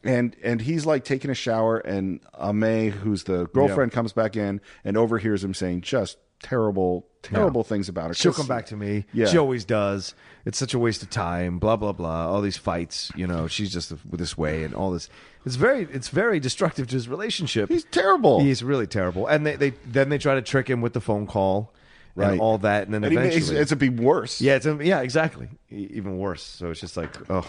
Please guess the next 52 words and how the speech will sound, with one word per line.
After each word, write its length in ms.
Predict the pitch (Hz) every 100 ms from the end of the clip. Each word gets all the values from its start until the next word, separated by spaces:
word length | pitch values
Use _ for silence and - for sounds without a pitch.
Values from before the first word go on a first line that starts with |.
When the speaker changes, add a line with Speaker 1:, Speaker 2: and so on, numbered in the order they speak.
| - - -
Speaker 1:
Well, 100 | 139
that 140 | 190
was 120 | 220
my 120 | 196 156
question. 260 | 165 156
It's 100 | 135
like, 120 | 120
so 100 | -
you 140 | 127 185
talk 180 | 165 135
about 160 | 123
the 60 | 110
misogyny 460 | 110 - 113 113 110
of 60 |
Speaker 2:
Yeah, 180 | 123 139
Speaker 1:
the 60 | -
Speaker 2:
yeah, 40 |
Speaker 1:
film. 120 | 110
Speaker 2:
yeah. 240 | - 110 78
Speaker 1:
Is 160 | 127 127
it 100 | 123
the 60 |
misogyny 480 | 123 - 127 120 117
of 80 | 101
the 60 | 98
film, 400 | - 180 220 -
or 100 | 117
is 120 | 120 120
it 180 | -
this 180 | 127 151
character 580 | - - 151 143 120 101
that 120 | 87 78
you 100 | 92
find 260 | 104 95
misogynistic? 600 | 85 - 85 78 76 110
Speaker 2:
Well, 280 | 262 226 151
I 60 | 143
mean, 400 | 147 147 143 113
yeah, 300 | 120 151 277
I 120 | 131
would 160 | 123 120
say 100 | 127
the 80 | 110
misogyny 480 | 107 120 110 104 107
of 80 |
the 60 | 98
film, 260 | - 110 123
because 380 | 117 110 95
the 80 | 98
way 200 | 101 110
they 140 | 107 104
treat, 480 | - 117 104 -